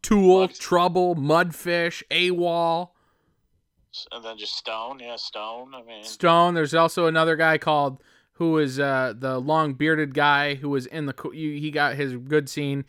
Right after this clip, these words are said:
Speaker 1: in, uh, the courthouse. His name was Vitamin.
Speaker 2: <laughs>
Speaker 1: Just, uh, just great, great, great, uh, great shit. This was also written by Walter,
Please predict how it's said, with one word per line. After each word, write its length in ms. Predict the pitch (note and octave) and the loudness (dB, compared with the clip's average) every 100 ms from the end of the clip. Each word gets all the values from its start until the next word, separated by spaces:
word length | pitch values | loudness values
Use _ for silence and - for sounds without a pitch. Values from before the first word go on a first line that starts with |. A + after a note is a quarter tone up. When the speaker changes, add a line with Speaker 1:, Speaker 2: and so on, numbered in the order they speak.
| _ _ _ _ - | _ _ _ _ -6
Speaker 1:
in, 260 | C#3 C#3 | -4 -2
uh, 440 | C3+ B2+ A#2+ A#2 A2+ | -2 -4 -4 -6 -6
the 80 | B2 | -8
courthouse. 800 | - D#3 B2+ C#3+ C#3 C#3 C#3 - | -2 0 2 2 2 0 -4 -8
His 200 | C#3 B2+ | -10 -6
name 140 | C#3+ | -6
was 140 | B2+ A#2+ | -6 -4
Vitamin. 680 | B2+ C#3 D3 D3 D3+ D3+ _ _ _ _ _ _ _ _ _ _ _ _ _ | -2 0 0 -2 -4 -8 _ _ _ _ _ _ _ _ _ _ _ _ _
Speaker 2:
<laughs> 100 | D#3+ - - F3+ _ B3+ _ - | -12 -12 -18 -20 _ -20 _ -16
Speaker 1:
Just, 380 | C#3 D3 - D3 | -8 -8 -6 -6
uh, 360 | C3 A#2+ A2+ - | -4 -2 -4 -6
just 340 | D#3 C#3 - - C#3 | -4 -4 -8 -14 -12
great, 440 | C3 D#3+ E3 E3+ D3 | 0 4 4 2 -2
great, 540 | D3 C#3+ C#3 B2 B2+ | 0 0 0 -8 -8
great, 400 | C3+ D3 C#3+ - - - | 0 2 2 -2 -12 -10
uh, 440 | C3 A#2+ A2+ A2 - _ _ _ _ _ _ _ D3 | -6 -4 -4 -8 -14 _ _ _ _ _ _ _ -2
great 280 | D#3 D#3+ | 2 2
shit. 180 | - D#3 | 2 -4
This 160 | D#3 - | -4 -6
was 140 | F3+ | 0
also 320 | A3 A#3+ A#3 | 2 4 2
written 440 | C#3+ C#3+ F#3+ D#3+ C#3+ | 2 2 0 -2 -2
by 280 | C3 B2+ A#2 - | 0 -2 -4 -10
Walter, 800 | C3 C#3+ D#3+ E3 E3+ D#3 C#3+ | -6 -2 -2 -2 2 2 2